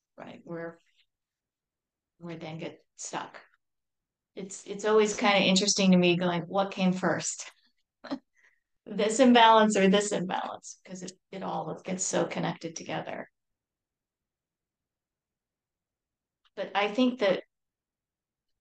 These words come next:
when I look at country, cultures or countries that have longevity associated with them, the research wants to weigh in on one thing or two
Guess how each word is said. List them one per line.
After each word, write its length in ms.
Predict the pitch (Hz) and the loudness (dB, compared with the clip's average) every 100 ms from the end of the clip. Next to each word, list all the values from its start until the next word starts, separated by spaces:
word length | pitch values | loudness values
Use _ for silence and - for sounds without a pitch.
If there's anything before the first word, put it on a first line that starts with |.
| _ _ _ _ _ | _ _ _ _ _
when 280 | 214 214 - | -10 -8 0
I 320 | 208 240 277 277 | 4 4 4 2
look 340 | 226 220 214 - | 2 2 2 -2
at 380 | 190 185 180 - _ _ _ _ _ _ _ _ _ _ _ _ _ _ _ _ _ _ _ - | 0 2 2 -4 _ _ _ _ _ _ _ _ _ _ _ _ _ _ _ _ _ _ _ -16
country, 500 | 202 208 - 214 - | -12 -12 -10 -10 -10
cultures 580 | - 214 214 220 208 175 | -10 -10 -6 -6 -4 -6
or 100 | 170 | -8
countries 840 | 202 196 190 196 185 180 180 - | -6 -6 -6 -6 -2 -2 -4 -6
that 260 | 175 165 - | -6 -6 -4
have 280 | 190 180 180 | 2 4 8
longevity 800 | 170 165 160 175 170 170 160 - | 8 8 6 6 6 6 4 2
associated 800 | 165 - 165 165 165 160 160 - | 2 4 2 2 0 0 -2 -6
with 140 | 151 - | -14 -14
them, 320 | 127 127 185 - 180 _ _ _ _ | -16 -14 -16 -20 -20 _ _ _ _
the 100 | 208 | -12
research 680 | 190 214 254 - 226 220 - | -8 -4 -2 0 2 2 2
wants 400 | 196 190 185 - | 6 6 6 0
to 160 | - 185 | 0 2
weigh 420 | 180 185 185 185 | 6 6 6 6
in 120 | 180 | 4
on 280 | 175 175 165 | 2 0 -2
one 320 | 170 180 180 | -2 0 -2
thing 420 | 180 170 160 170 180 | -2 -8 -8 -12 -16
or 160 | 170 - | -20 -16
two 220 | 180 | -14